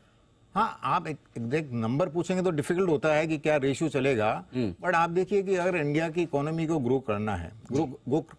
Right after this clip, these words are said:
Speaker 1: ग्रो करना ही है,
Speaker 2: हम्म,
Speaker 1: कोई
Speaker 2: हम्म।
Speaker 1: बात ही नहीं है, पाँच ट्रिलियन,
Speaker 2: हम्म।
Speaker 1: दस ट्रिलियन जो भी अपन नंबर्स देते हैं,
Speaker 2: जी।
Speaker 1: तो वो एग्जिम कार्गो के हुए बिना तो होगा नहीं।
Speaker 2: हम्म।
Speaker 1: आपका
Speaker 2: करेक्ट।
Speaker 1: इंपोर्ट और
Speaker 2: इंपोर्ट भी
Speaker 1: एक्सपोर्ट और
Speaker 2: होगा,
Speaker 1: ट्रेड
Speaker 2: एक्सपोर्ट भी
Speaker 1: होगा,
Speaker 2: होगा।
Speaker 1: वो तभी बढ़ेगा।
Speaker 2: हाँ।
Speaker 1: तो वो पोर्ट के मार्फत ही होना है।
Speaker 2: हाँ।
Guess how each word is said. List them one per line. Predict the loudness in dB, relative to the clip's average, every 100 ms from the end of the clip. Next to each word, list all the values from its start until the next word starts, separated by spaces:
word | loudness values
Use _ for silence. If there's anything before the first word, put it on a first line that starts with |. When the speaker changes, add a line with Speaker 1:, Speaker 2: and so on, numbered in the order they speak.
| -2
Speaker 1:
ग्रो | 0 0
करना | 0 2 4
ही | 4
है, | 4 0 -4
Speaker 2:
हम्म, | -2 0
Speaker 1:
कोई | 0
Speaker 2:
हम्म। | 0
Speaker 1:
बात | 2 0 0
ही |
नहीं | -2
है, | 0
पाँच | 0 -2 -2
ट्रिलियन, | -2 0 0
Speaker 2:
हम्म। | 2
Speaker 1:
दस | -2 -2
ट्रिलियन | -2 -2 0
जो | 0
भी | 0
अपन | -2 -4
नंबर्स | -4 -2 -2
देते | -2 0 0
हैं, | 0 -4 -10 -10
Speaker 2:
जी। | -10
Speaker 1:
तो | -10 _ 2 2
वो | 2 2
एग्जिम | 2 0 0
कार्गो | 2 0 2 0
के | 2
हुए | 2 2
बिना | 0 0 2
तो | 2
होगा | 2 0
नहीं। | -4 -10 -4
Speaker 2:
हम्म। | -2 -2 -6 -6
Speaker 1:
आपका | -4 0 -2
Speaker 2:
करेक्ट। | -2 -4
Speaker 1:
इंपोर्ट | -4 0 2 2
और | 0
Speaker 2:
इंपोर्ट | 0
भी | -2
Speaker 1:
एक्सपोर्ट | 2 2
और | 2
Speaker 2:
होगा, | 2
Speaker 1:
ट्रेड | 2
Speaker 2:
एक्सपोर्ट | 2 2 2
भी | 2
Speaker 1:
होगा, | 0
Speaker 2:
होगा। | -2 -2
Speaker 1:
वो | -2
तभी | -2 2 2
बढ़ेगा। | 2 0 -2 -6 -16 -8
Speaker 2:
हाँ। | -6 -2
Speaker 1:
तो |
वो | 0 0
पोर्ट | 2 0 2
के | -2
मार्फत | 0 0 0 0
ही |
होना | 0 0 -4
है। | -6 -14 -8
Speaker 2:
हाँ। | -6 -6